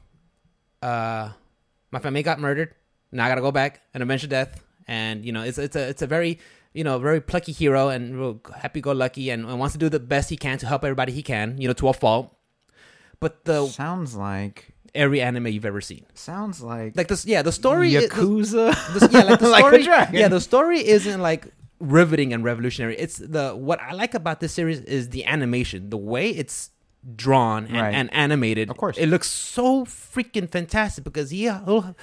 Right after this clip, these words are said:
Speaker 1: he'll go with his katana and have, you know, uh, water surface strike and, like, the way they, I'm guessing they're using sort of some, like, uh, some computer graphics or something,
Speaker 2: Mm-hmm.
Speaker 1: but the way the, like, the water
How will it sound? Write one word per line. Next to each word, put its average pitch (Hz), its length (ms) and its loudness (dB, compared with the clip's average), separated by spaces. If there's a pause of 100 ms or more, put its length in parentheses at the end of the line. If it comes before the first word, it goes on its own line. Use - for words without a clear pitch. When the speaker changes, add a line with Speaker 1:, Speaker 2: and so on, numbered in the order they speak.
(160)
Speaker 1:
he'll 175 80 0
go 196 120 6
with - 80 4
his 156 100 -6
katana 160 480 -2 (300)
and 156 120 -4
have, 160 240 -4
you 151 100 -6
know, 131 140 -4
uh, 123 320 -2
water 180 360 -4
surface 185 340 -4
strike 135 320 -2
and, 123 180 -6 (160)
like, 131 180 -8 (340)
the 147 60 0
way 147 280 -2
they, 170 340 -2 (500)
I'm 127 100 -6
guessing 196 400 -2
they're 135 100 0
using 151 340 -4
sort 147 180 -6
of - 40 -12
some, 151 120 -10
like, 120 280 -8 (640)
uh, 101 200 -8
some 95 300 -10
computer 123 360 -8
graphics 110 380 -4
or 101 40 -20
something, 101 220 -10
Speaker 2:
Mm-hmm. 110 240 -4
Speaker 1:
but 135 100 -10
the 117 80 -6
way 117 200 -2
the, 156 160 -2
like, 113 140 -8
the 107 60 -10
water 113 500 0